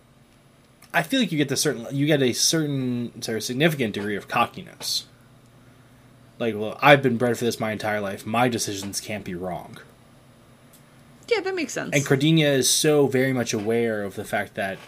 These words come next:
Speaker 1: every one of her decisions needs to be analyzed to the umpteenth degree because she really can't afford major missteps.
Speaker 2: Yeah.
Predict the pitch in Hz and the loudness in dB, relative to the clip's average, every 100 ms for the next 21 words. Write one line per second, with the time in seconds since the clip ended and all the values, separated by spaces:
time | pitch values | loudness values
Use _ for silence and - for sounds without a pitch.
0 | - 120 131 123 120 113 120 110 101 117 | -6 -2 0 0 0 -2 -6 -6 -4 -4
1 | 101 98 92 104 95 107 107 - 120 113 | -4 -6 -8 -10 -10 -10 -12 -10 -6 -4
2 | 110 101 98 95 - 113 107 117 - - | -4 -6 -8 -10 -10 -10 -8 -8 -8 -8
3 | 107 - 107 92 104 98 87 - - - | -10 -10 -14 -10 -10 -10 -12 -18 -20 -20
4 | - - 113 120 - 139 127 120 165 139 | -14 -10 -4 0 0 0 -2 0 2 0
5 | - 147 135 120 - 135 127 101 104 98 | -2 -2 0 -2 0 2 4 2 -4 -6
6 | 95 104 - - - - - - - _ | -6 -6 -6 -8 -10 -8 -8 -12 -20 _
7 | _ - _ - - _ _ - - - | _ -20 _ -20 -20 _ _ -20 -20 -20
8 | - - - _ 185 180 180 | -20 -20 -20 _ 2 2 2